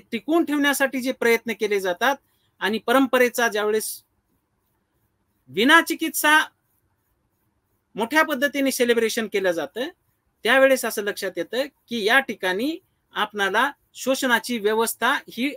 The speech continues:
अद्यारत करण्यात येत आहे प्रत्येक त्या व्यवस्थेमध्ये, हे आपणाला लक्षात घ्यावं लागेल. म्हणून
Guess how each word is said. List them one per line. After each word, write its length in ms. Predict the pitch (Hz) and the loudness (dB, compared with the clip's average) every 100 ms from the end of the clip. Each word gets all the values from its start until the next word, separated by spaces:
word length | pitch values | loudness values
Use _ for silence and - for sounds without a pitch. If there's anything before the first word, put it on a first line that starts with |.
| - | -6
अद्यारत 580 | 180 175 220 262 311 - | -6 -2 2 2 0 -4
करण्यात 260 | 233 214 196 | -4 -2 -2
येत 200 | 196 180 | -2 -2
आहे 180 | 170 185 | -4 -4
प्रत्येक 400 | - 175 196 175 | -6 -8 -6 -6
त्या 100 | 196 | -6
व्यवस्थेमध्ये, 680 | 180 160 165 160 160 151 165 | -4 -4 -4 -4 -6 -6 -6
हे 380 | 269 _ _ - | -8 _ _ -6
आपणाला 340 | 175 165 147 139 | -4 -4 -6 -6
लक्षात 260 | 127 - | -8 -10
घ्यावं 220 | 101 101 | -14 -16
लागेल. 240 | 92 _ _ _ _ _ _ _ _ _ _ _ _ _ _ _ _ _ _ _ - | -20 _ _ _ _ _ _ _ _ _ _ _ _ _ _ _ _ _ _ _ -6
म्हणून 360 | 202 294 339 | 2 4 4